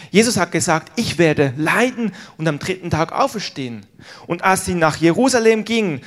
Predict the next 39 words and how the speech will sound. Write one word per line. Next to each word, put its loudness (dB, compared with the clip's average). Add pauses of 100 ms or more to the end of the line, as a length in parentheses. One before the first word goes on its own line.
hat -2
Jesus 0
gesagt, 0 (300)
„Der 2
Sohn 2
des 0
Menschen 0
wird 2
überliefert -2
werden.“ 2
Dann 0
sagt -2
Petrus, 0 (440)
„Nein, 4
das 2
sei 4
ferne.“ 4 (1120)
Dass 2
sogar 0
Jesus 0
zu -6
ihm 0
sagen 2
musste, 0
„Satan, -2
geh -4
hinter -4
mich.“ -12 (1700)
Die 4
Jünger 4
haben -2
es -2
nicht -4
gehört. 0 (180)
Und 0
schaut 4
mal, 4 (100)
und -2
dann 4